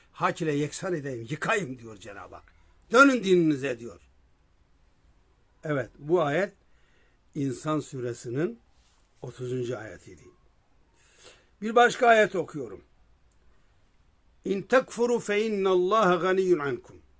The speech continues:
Ey insanlar, yeryüzündeki insanlar, hepiniz kafir olsanız dahi Allah'ın size ihtiyacı yoktur. "Ve la yarda li ibadil kufr." Ancak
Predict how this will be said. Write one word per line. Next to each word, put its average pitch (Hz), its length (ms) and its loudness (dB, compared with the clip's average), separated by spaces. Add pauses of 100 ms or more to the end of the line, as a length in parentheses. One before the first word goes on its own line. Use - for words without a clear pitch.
(120)
Ey 214 640 6
insanlar, 151 580 -2 (680)
yeryüzündeki 196 640 2
insanlar, 139 440 -4 (300)
hepiniz 233 600 4
kafir 202 400 6
olsanız 214 600 4
dahi 202 380 2 (160)
Allah'ın 180 420 4
size 160 300 -4
ihtiyacı 143 420 -8
yoktur. 135 360 -12 (1300)
"Ve 139 140 -4
la 170 200 6
yarda 170 380 4
li 170 180 2
ibadil 170 500 4
kufr." - 320 -2 (380)
Ancak 143 560 -2